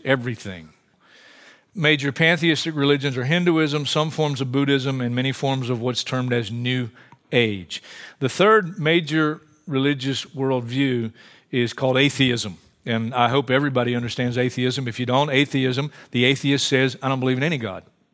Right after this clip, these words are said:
There is no such thing as God." Now, those are the three major worldviews, religious worldviews. But I want you to understand, there is a person out here also. There is a person out here,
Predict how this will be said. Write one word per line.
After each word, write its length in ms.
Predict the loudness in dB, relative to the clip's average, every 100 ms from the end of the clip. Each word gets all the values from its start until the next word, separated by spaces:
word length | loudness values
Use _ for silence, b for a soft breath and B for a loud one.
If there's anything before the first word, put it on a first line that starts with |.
| -4
There 120 | -2
is 100 | 0
no 120 | -2
such 240 | -4 -6 -4
thing 140 | -6
as 100 | -6
God." 260 | -10 -12 -16 _ _ _ _ _ _ _ _ _ _ _ _ _ _ _ B B B B B
Now, 240 | 4 4 6
those 300 | 6 4 4
are 60 |
the 80 | 4
three 460 | 6 6 8 4 2
major 460 | 4 4 4 4 4
worldviews, 1160 | 6 6 6 2 -2 0 4 6 4 -2 -8 -14 -14 -2
religious 380 | 2 2 2 0
worldviews. 580 | 2 4 4 2 0 -8 B B B
But 160 | 2 4
I 80 | 4
want 200 | 2 4
you 40 |
to 60 | 2
understand, 500 | 4 4 4 4 4
there 160 | 6
is 160 | 6 4
a 80 | 2
person 400 | 4 4 4 2
out 220 | 4 4
here 200 | 4 6
also. 560 | 4 4 4 4 4 -2 b b b
There 160 | 4
is 80 | 4
a 60 | 4
person 320 | 2 2 4
out 180 | 2 4
here, 300 | 4 4